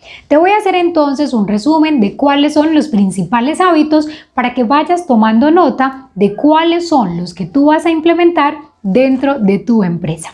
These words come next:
Entonces, según la O M S, ejercicio frecuente, alimentación saludable, sueño, descanso, prevención del consumo de alcohol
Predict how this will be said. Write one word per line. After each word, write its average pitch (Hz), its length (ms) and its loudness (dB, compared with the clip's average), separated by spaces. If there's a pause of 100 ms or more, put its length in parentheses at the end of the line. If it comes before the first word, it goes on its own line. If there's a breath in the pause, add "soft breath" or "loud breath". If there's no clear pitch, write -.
(1040 loud breath)
Entonces, 294 540 0
según 349 460 0
la 359 180 4
O 349 80 4
M 311 280 0
S, 147 240 -8 (440)
ejercicio 262 1040 0 (320)
frecuente, 226 680 -2 (480 loud breath)
alimentación 226 840 -2
saludable, 240 800 0 (360)
sueño, 262 960 0 (400)
descanso, 220 1300 -4 (360 soft breath)
prevención 285 680 0
del 320 160 0
consumo 240 720 2
de 233 240 2
alcohol 220 720 -2